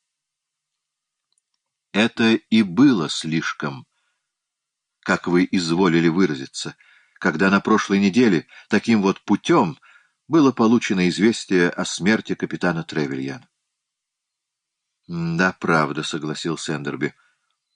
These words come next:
«Но вы понимаете, что эта ваша затея может иметь совершенно неожиданные последствия?»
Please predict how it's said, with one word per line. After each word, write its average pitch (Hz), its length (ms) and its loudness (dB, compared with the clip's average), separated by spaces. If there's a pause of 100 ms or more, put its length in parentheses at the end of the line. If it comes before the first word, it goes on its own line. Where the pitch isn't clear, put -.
(760)
«Но 107 80 2
вы 131 120 4
понимаете, 170 520 4
что - 300 -2
эта 139 260 2
ваша 110 260 0
затея 151 460 2
может 127 280 0
иметь 131 220 0
совершенно 165 520 2
неожиданные 170 680 2
последствия?» - 800 -2